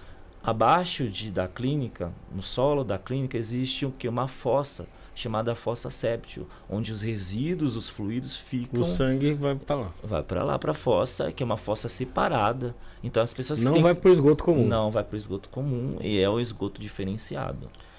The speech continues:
Speaker 1: Pra fazer uma fossa dessa, custa alguns, alguns reais aí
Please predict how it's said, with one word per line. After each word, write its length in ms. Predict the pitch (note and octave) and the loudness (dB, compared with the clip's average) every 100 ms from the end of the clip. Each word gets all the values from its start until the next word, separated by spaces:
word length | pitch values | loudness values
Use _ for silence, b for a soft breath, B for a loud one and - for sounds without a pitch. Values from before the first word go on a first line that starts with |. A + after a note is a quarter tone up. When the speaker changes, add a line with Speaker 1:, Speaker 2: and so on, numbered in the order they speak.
| b b | b b
Speaker 1:
Pra 360 | C3+ D#3 G#3 G3 | 4 4 4 2
fazer 420 | - G#2 F#2+ F2 | 0 0 2 2
uma 160 | E2+ | 0
fossa 300 | D2+ D#2 - | -4 -6 -6
dessa, 420 | D2+ F2+ A#2+ D3 - | -2 2 2 0 -8
custa 420 | - G#2 - B2+ | -8 -8 -4 -4
alguns, 680 | C3 C3 C3+ C#3 - - - - b b b b | -2 -2 -2 -4 -8 -12 -16 -18 b b b b
alguns 360 | - G#2 A2 A#2 | -6 -4 -2 -2
reais 720 | A#2+ D3+ D3+ B2 G2+ F2 E2+ | 2 2 4 4 4 2 0
aí 220 | D2+ D#2+ | -4 -4